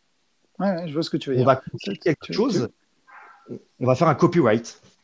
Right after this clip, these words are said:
Speaker 2: mais sans se l'approprier.
Speaker 1: Tu veux dire que le fait, finalement, alors, nous, c'est vrai qu'on avait déjà la culture du bureau isolée, euh, parce que
Speaker 2: Oui.
Speaker 1: le télétravail, on en fait depuis, euh, deux, trois ans,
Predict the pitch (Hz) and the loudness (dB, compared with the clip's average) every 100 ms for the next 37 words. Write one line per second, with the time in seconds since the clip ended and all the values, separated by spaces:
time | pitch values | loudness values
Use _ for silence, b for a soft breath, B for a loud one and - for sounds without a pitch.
0 | _ - 123 139 208 233 - _ - - | _ -4 2 4 4 0 -14 _ -8 -4
1 | 156 180 196 - - - 127 123 143 - | -2 0 -2 -6 -8 0 0 0 -4 -2
2 | 117 95 - b b b b b b b | -6 -6 -12 b b b b b b b
3 | b b b b - 127 127 139 - 131 | b b b b -10 -6 -4 -4 -4 -6
4 | - 175 165 165 143 139 139 156 156 143 | -2 0 0 0 -6 -4 -2 -4 -2 -2
5 | 156 - 196 - 170 196 165 139 131 165 | -2 0 0 0 0 0 -2 -4 0 2
6 | 175 202 - 147 - 175 151 135 147 165 | 2 0 -4 -10 -4 -2 -2 -2 0 0
7 | 202 196 160 170 160 180 214 _ _ _ | 0 -2 -2 -2 2 0 0 _ _ _
8 | - 123 127 127 123 123 135 - 127 143 | -8 -6 -4 -4 -6 -8 -10 -4 0 0
9 | 139 127 131 143 147 135 123 - 131 - | 0 -4 -4 -4 -2 -4 -6 -8 -10 -10
10 | - 127 123 120 120 139 - 143 147 196 | -8 -6 -6 -6 -6 -6 -6 -6 -4 -6
11 | 190 | -6